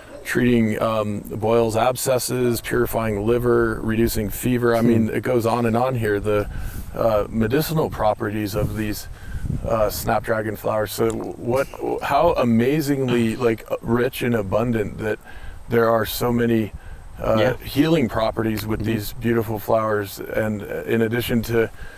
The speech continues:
Speaker 1: uh, eating some of them and, uh, enjoying their beauty on our dining table, I mean,
Speaker 2: Right.
Speaker 1: the, the uses go on and on.
Speaker 2: Yeah. They're amazing. And like I said, they have an amazing, it's just a,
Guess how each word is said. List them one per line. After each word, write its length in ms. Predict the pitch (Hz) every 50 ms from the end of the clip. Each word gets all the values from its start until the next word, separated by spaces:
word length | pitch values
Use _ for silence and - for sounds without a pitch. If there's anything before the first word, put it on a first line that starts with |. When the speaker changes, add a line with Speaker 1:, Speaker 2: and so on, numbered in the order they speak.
| - - - - - - - -
Speaker 1:
uh, 200 | 113 107 101 - - -
eating 340 | - - 120 123 127 123 113
some 240 | 107 - 127 120 123
of 100 | 120 113
them 280 | 117 117 117 117 113
and, 260 | 113 107 101 98 92 - - - 87
uh, 380 | 85 - - - - - 113
enjoying 600 | 113 113 110 101 107 110 110 113 117 117 117 110
their 340 | 104 107 110 107 107 104 98 - - 113
beauty 360 | 104 113 117 113 117 117 113
on 180 | 110 107 107 104
our 120 | 104 101
dining 400 | 95 101 101 107 113 120 120 107
table, 360 | - 117 104 101 104 101 101
I 60 | 104 104
mean, 220 | 104 107 107 107
Speaker 2:
Right. 160 | 110 135 - 117 113
Speaker 1:
the, 80 | 113 110
the 100 | 110 107
uses 380 | 110 117 120 110 120 117 107
go 200 | 104 107 110 98
on 240 | - 113 110 110 113
and 120 | 110 107 107
on. 200 | 117 131 127 101
Speaker 2:
Yeah. 80 | 95 - - - - - - - - - - - - - -
They're 180 | - 131 143 139
amazing. 440 | 117 104 98 95 95 95 90 92 95 - - - - - - - - - -
And 140 | - 151 147
like 180 | 151 151 151 -
I 60 | 147
said, 260 | 143 - - 127 117 117
they 100 | 127 123
have 200 | 135 135 127 127
an 100 | 123 120
amazing, 560 | 113 113 117 123 131 143 147 139 147 143 139
it's 160 | 113 117 -
just 200 | - 143 - - 143
a, 220 | 127 113 110 107